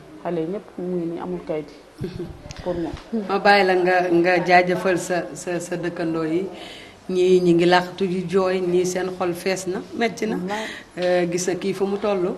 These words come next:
Speaker 1: Waaw.
Speaker 2: Metti na, naam wéerul,
Speaker 1: Mm-hmm.
Speaker 2: mais foo taxaw mu taxaw.
Speaker 1: Waaw.
Speaker 2: Ci diggante, euh, sénégalais ak guinéen.
Speaker 1: Mm-hmm.
Speaker 2: Euh, muy wane rek ne ñun ñëpp benn lañu. Koo mën a dimbale rek dimbale ko te Yàlla tax.
Speaker 1: Waaw.
Speaker 2: Moom Jaata la sant, yow yaa ngi sant Diallo.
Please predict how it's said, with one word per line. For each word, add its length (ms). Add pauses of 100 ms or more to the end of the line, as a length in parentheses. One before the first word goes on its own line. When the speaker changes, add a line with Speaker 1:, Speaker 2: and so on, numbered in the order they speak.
(220)
Speaker 1:
Waaw. 280
Speaker 2:
Metti 420
na, 220 (540)
naam 320
wéerul, 340
Speaker 1:
Mm-hmm. 460
Speaker 2:
mais 160
foo 200
taxaw 320
mu 140
taxaw. 300 (160)
Speaker 1:
Waaw. 200
Speaker 2:
Ci 120
diggante, 340 (300)
euh, 280
sénégalais 680
ak 160
guinéen. 380
Speaker 1:
Mm-hmm. 360 (220)
Speaker 2:
Euh, 460
muy 180
wane 300
rek 160
ne 100
ñun 220
ñëpp 180
benn 160 (100)
lañu. 180 (340)
Koo 180
mën 180
a 40
dimbale 340
rek 160
dimbale 320
ko 80
te 140
Yàlla 240
tax. 240
Speaker 1:
Waaw. 100 (240)
Speaker 2:
Moom 240
Jaata 320
la 100
sant, 360
yow 240
yaa 180
ngi 120
sant 220
Diallo. 460